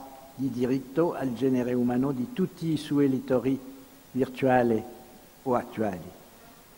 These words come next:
Una conseguenza ne discende. Lo scritto ha un autore,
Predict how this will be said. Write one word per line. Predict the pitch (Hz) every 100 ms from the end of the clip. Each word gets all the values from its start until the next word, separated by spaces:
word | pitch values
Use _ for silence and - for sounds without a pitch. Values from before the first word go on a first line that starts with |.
| - - - - -
Una | - 135 143
conseguenza | 151 151 - 151 170 180 160 -
ne | 156 147 147
discende. | 131 131 131 139 127 107 95 - - - - - - - - - - - -
Lo | 143
scritto | 151 - 151 170 170 190 - -
ha | 147
un | 147 147
autore, | 139 135 151 165 160 160